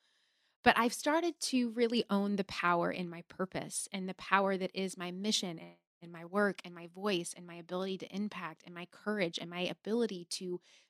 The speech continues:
be consistent and, you know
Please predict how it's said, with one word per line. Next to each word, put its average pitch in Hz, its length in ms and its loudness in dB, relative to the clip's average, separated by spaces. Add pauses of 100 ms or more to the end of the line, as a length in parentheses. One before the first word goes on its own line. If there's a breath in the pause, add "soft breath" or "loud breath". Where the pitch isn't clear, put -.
(180)
be 233 160 6
consistent 196 720 -4 (400 soft breath)
and, 180 320 -2 (420)
you 196 140 -4
know 180 220 -4